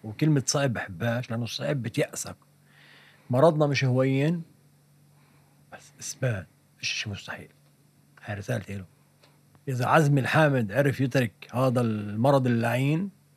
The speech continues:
ويتعافى منه كل يوم بيومه، فعزمي لا هو أحسن منك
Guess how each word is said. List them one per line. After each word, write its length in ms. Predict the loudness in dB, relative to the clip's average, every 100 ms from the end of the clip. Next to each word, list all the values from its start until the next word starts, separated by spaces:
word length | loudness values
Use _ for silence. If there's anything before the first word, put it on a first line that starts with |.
| _ _ -8
ويتعافى 560 | -6 -6 2 4 4
منه 240 | 2 2 2
كل 280 | 4 4 6
يوم 220 | 4 4
بيومه، 420 | 4 4 2 -2 -8 -20 _ _ _ _ _ _
فعزمي 420 | -8 0 2 4 4
لا 120 | 4
هو 180 | 4 2
أحسن 260 | -2 -2
منك 340 | -2 -2 -4